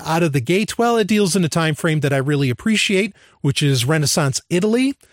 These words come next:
This in particular is taking place in, like, the fifteenth century in Florence. Um, and it talks a lot about some really, like, 'cause you're at that time where humanity was starting, Renaissance Italy, where,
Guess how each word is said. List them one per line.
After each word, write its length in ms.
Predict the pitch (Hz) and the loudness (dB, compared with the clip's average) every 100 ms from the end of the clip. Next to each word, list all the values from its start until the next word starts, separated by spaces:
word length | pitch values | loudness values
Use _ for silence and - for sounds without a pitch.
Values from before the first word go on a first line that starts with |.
| _ - | _ -4
This 200 | 156 - | -2 0
in 80 | 147 | -2
particular 380 | 151 170 151 151 | -2 -2 0 0
is 100 | - | 0
taking 260 | 156 156 | -2 -2
place 320 | - 151 147 | -2 -2 0
in, 60 | 156 | 0
like, 140 | 131 | -2
the 60 | - | -4
fifteenth 500 | - 175 - 196 185 | -4 -4 -2 -2 0
century 580 | - 196 - 202 220 214 - _ | -2 -2 -2 -2 -2 -4 -10 _
in 140 | 139 127 | -4 -4
Florence. 680 | - 160 196 277 - - _ _ _ _ _ _ - | 0 0 0 -2 -4 -6 _ _ _ _ _ _ -8
Um, 320 | 160 156 147 - _ _ _ _ _ _ _ _ - | -2 -2 -2 -6 _ _ _ _ _ _ _ _ -8
and 340 | 185 185 180 - _ _ - | -2 0 0 -4 _ _ -8
it 140 | 190 | -4
talks 320 | 233 285 - | -2 -2 0
a 60 | 190 | 0
lot 300 | 175 202 208 | 2 0 0
about 220 | 175 160 | 0 0
some 240 | - 151 | 0 0
really, 240 | 170 196 175 | 2 2 2
like, 200 | 156 143 _ | 0 -2 _
'cause 180 | 180 156 | -2 0
you're 120 | 196 | 0
at 140 | 269 | 0
that 180 | 254 190 | 0 -2
time 420 | - 180 175 147 - _ - | 0 0 0 0 -4 _ -4
where 160 | 147 143 | 0 2
humanity 760 | 147 160 175 196 196 175 170 | 2 2 2 2 2 2 2
was 280 | 156 143 135 | 2 2 0
starting, 480 | - 151 143 135 123 | 0 0 0 -4 -2
Renaissance 540 | 156 156 - 135 - | 0 0 0 -2 0
Italy, 320 | 170 127 131 - - - | 0 0 -2 -6 -20 -4
where, 300 | 156 151 | 0 2